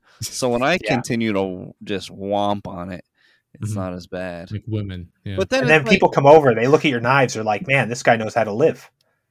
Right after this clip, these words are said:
Speaker 1: Dude,
Speaker 2: Like,
Speaker 1: maybe
Speaker 2: these
Speaker 1: that would be the look.
Speaker 2: people's
Speaker 1: If
Speaker 2: houses you go to,
Speaker 1: if
Speaker 2: you know
Speaker 1: I
Speaker 2: those knives are just for
Speaker 1: I'm gonna
Speaker 2: display.
Speaker 1: have to keep that one in mind for if I am to ever get a designer knife set. If I
Speaker 3: Mm-hmm.
Speaker 1: am to ever go away from the Time and Table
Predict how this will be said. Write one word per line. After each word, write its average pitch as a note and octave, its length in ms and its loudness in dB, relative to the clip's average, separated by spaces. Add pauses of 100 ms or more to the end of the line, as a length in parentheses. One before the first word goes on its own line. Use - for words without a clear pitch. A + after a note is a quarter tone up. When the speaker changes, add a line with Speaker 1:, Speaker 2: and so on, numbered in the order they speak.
Speaker 1:
Dude, A2+ 180 -4
Speaker 2:
Like, A#2+ 100 0
Speaker 1:
maybe D3+ 140 -2
Speaker 2:
these C4+ 120 -2
Speaker 1:
that D3 200 -6
would C3 180 0
be A#2+ 140 -4
the G2 100 -4
look. F#3 120 2
Speaker 2:
people's F#3 200 4
Speaker 1:
If D#3 60 8
Speaker 2:
houses C3+ 240 4
you B2 80 -8
go C#3+ 140 4
to, C#3 120 -4
Speaker 1:
if C#3 120 -4
Speaker 2:
you E3 80 2
know E3 120 12
Speaker 1:
I D#3+ 40 8
Speaker 2:
those A#2+ 180 2
knives A#2 240 0
are - 40 -20
just - 140 -16
for - 60 -20 (120)
Speaker 1:
I'm E3+ 120 2
gonna D4+ 160 2
Speaker 2:
display. C4 140 2
Speaker 1:
have A#3 160 -4
to F#3 160 -2
keep E3+ 260 -8
that D3+ 120 0
one C#3 180 0
in A#2 100 -2
mind A#2+ 360 -2
for A#2+ 160 -2
if A2+ 140 -4
I A2+ 120 2
am B2 420 -4
to - 120 -6
ever D#3+ 360 -4
get D3 340 -4
a B2+ 40 -4
designer A2+ 680 -4
knife B2+ 300 -4
set. G#3 340 -10 (580)
If A#2+ 160 -4
I A#2 120 2
Speaker 3:
Mm-hmm. B2 140 0
Speaker 1:
am B2+ 160 -4
to C3 180 -4
ever A#2+ 260 0
go G#2+ 240 0
away G#2+ 280 0
from G#2+ 280 -10
the F#2 80 -8
Time G#2 340 -6
and G#2 140 -8
Table G2+ 380 -6